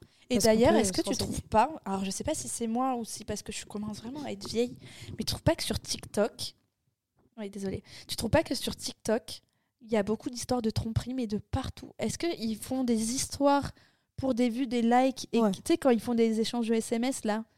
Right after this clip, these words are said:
Speaker 2: Mais tu sais qu'en fait, j'ai l'impression qu'on est dans une ère de la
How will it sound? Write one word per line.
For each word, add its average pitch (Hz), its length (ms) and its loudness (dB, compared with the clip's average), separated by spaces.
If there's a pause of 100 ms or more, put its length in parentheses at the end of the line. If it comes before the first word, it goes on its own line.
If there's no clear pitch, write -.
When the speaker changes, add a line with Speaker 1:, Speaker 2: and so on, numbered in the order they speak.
(260)
Speaker 2:
Mais 240 240 10
tu - 80 0
sais 330 80 8
qu'en - 220 6
fait, 269 140 8
j'ai 247 100 10
l'impression 220 440 6
qu'on 202 260 6
est 196 120 6
dans 196 180 6
une 196 300 6
ère 247 220 8
de 202 120 4
la 190 160 8